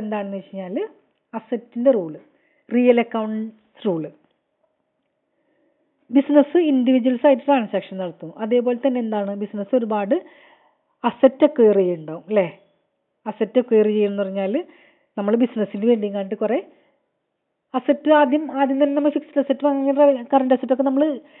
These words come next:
അക്വയർ ചെയ്ത് ഇട്ടതിന് ശേഷമാണ് നമ്മൾ ബിസിനസ് തുടങ്ങുന്നത്. അപ്പോ നമ്മളെ ബിസിനസ്സിലേക്ക് വരുന്ന എല്ലാ അസറ്റും, അല്ലെങ്കിൽ അത്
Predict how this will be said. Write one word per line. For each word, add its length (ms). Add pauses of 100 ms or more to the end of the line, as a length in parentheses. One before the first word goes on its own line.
(800)
അക്വയർ 420
ചെയ്ത് 200 (140)
ഇട്ടതിന് 380
ശേഷമാണ് 280
നമ്മൾ 180
ബിസിനസ് 300
തുടങ്ങുന്നത്. 420 (760)
അപ്പോ 180 (2250)
നമ്മളെ 320
ബിസിനസ്സിലേക്ക് 680
വരുന്ന 300 (160)
എല്ലാ 300 (120)
അസറ്റും, 380 (2000)
അല്ലെങ്കിൽ 300
അത് 80